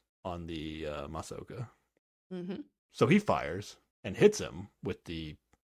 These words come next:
Speaker 1: essentially, like, a
Speaker 2: Paralyzer.
Speaker 1: yeah, like a taser or
Speaker 2: Stun
Speaker 1: whatever.
Speaker 2: gun, yeah. And it doesn't work.
Speaker 1: Yeah. This was weird 'cause it's, like, the first time that we see the gun in action in the show, and it just, like, doesn't
Speaker 2: <laughs>
Speaker 1: work.
Speaker 2: Doesn't work.
Speaker 1: <laughs> Yeah.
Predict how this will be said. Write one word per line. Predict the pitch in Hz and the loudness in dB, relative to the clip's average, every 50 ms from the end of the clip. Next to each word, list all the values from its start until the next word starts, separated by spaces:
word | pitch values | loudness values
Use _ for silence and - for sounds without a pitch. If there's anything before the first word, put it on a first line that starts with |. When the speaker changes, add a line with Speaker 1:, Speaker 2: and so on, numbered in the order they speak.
| _ - | _ -10
Speaker 1:
essentially, | - - - 185 208 220 214 | -6 -4 -4 -2 0 0 0
like, | 196 165 - 160 165 170 180 | 0 0 0 0 -2 -2 -2
a | |
Speaker 2:
Paralyzer. | 180 185 196 233 262 254 - | 0 0 0 0 -2 -6 -8
Speaker 1:
yeah, | - 78 - 78 - | -8 -6 -6 -6 -6
like | 87 87 | -6 -6
a | 82 | -6
taser | - - 78 73 - - | -6 -6 -6 -6 -6 -4
or | 65 | -2
Speaker 2:
Stun | - 220 180 190 | 0 0 0 0
Speaker 1:
whatever. | 190 | 0
Speaker 2:
gun, | 180 165 165 170 208 208 | 0 -2 -2 -4 -6 -8
yeah. | 214 170 170 185 214 208 - _ _ _ _ _ _ _ _ _ - | -6 -6 -6 -6 -8 -10 -14 _ _ _ _ _ _ _ _ _ -10
And | 190 196 214 | -6 -4 -4
it | 220 226 214 | -4 -4 -2
doesn't | 226 226 233 226 254 269 262 - | 0 0 0 0 0 -2 -2 0
work. | 208 233 269 302 302 262 - - - - - - _ _ _ _ _ | 0 2 2 2 0 -2 -4 -8 -14 -20 -20 -20 _ _ _ _ _
Speaker 1:
Yeah. | - - 64 69 - - - | -6 -4 -4 -4 -8 8 10
This | 170 185 185 | 10 12 12
was | 190 185 143 | 10 8 10
weird | 123 127 123 127 127 | 10 10 10 10 8
'cause | - 127 117 | 6 4 4
it's, | 104 - | 4 2
like, | 123 107 98 | 2 2 2
the | - 87 - _ | 0 -2 -4 _
first | - 92 90 - - | -4 -4 -4 -6 -6
time | - - 92 87 87 92 95 98 104 - _ _ _ - | -6 -4 -4 -2 -2 -2 -4 -6 -6 -10 _ _ _ -4
that | 104 92 | -2 -2
we | 87 90 | 0 0
see | 87 - - 107 92 | -2 -2 -2 -2 -4
the | 95 87 | -4 -6
gun | 80 87 82 85 87 | -4 -6 -6 -4 -6
in | 82 80 | -6 -6
action | 80 87 95 - - 131 104 | -6 -4 -2 0 0 0 0
in | 95 | 0
the | 95 | -2
show, | - - 98 90 101 104 | -4 -4 -4 -2 -2 0
and | 101 | 0
it | 95 | 0
just, | 98 110 330 | 6 8 8
like, | - - | 8 8
doesn't | - - - - - - | 6 2 2 2 2 2
Speaker 2:
<laughs> | |
Speaker 1:
work. | - - 117 123 - - | 2 2 0 0 -2 6
Speaker 2:
Doesn't | - 220 220 - 185 151 - | 6 6 8 8 6 10 10
work. | 226 196 147 | 10 10 10
Speaker 1:
<laughs> | |
Yeah. | 170 117 107 107 - 135 143 | 8 4 4 2 0 -2 -2